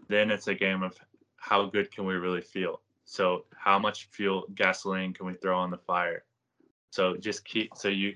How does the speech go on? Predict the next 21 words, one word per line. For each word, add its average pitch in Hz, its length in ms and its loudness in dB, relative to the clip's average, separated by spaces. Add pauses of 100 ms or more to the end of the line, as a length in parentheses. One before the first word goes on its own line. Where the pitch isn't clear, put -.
so - 160 -6
you 98 200 0
play 104 300 0
with 98 160 -2
the 92 120 -4 (100)
thoughts - 440 0 (280)
at 95 120 -8
that 90 200 -4
point. 90 280 -8 (500)
So 90 120 -6
you, 90 260 -2 (160)
you 92 100 -8
think 107 400 -6 (140)
thoughts 95 500 0 (560)
that 90 260 -2
feel 95 500 -4
good. 87 300 -2 (840)
Um, 85 380 -4 (840)
and 95 240 2
you 95 80 0
think, 98 360 -4